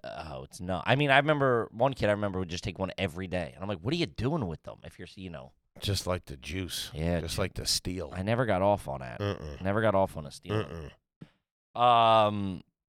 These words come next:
Speaker 2: If you're getting me, it's not for stealing a Tabasco bottle. I'll tell you that.
Speaker 1: <laughs> I'm going big.
Speaker 2: <laughs> Yeah.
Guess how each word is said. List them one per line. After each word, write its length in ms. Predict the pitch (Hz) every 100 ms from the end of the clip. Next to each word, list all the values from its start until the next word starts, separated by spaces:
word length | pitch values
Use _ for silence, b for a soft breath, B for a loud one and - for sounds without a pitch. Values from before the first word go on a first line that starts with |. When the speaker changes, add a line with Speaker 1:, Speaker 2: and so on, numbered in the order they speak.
| _
Speaker 2:
If 60 | -
you're 100 | 127
getting 280 | 127 120 92
me, 120 | 80
it's 160 | 80
not 160 | 107 98
for 80 | 92
stealing 300 | - 107 90
a 40 |
Tabasco 560 | 80 80 92 92 - 76
bottle. 300 | 69 58 85 80
I'll 80 |
tell 200 | 78 87
you 60 | 82
that. 220 | 78 71 - - _
Speaker 1:
<laughs> 220 | _ _
I'm 100 | -
going 340 | 95 90 76 73
big. 380 | 78 80 85 71
Speaker 2:
<laughs> 0 |
Yeah. 360 | 107 - 92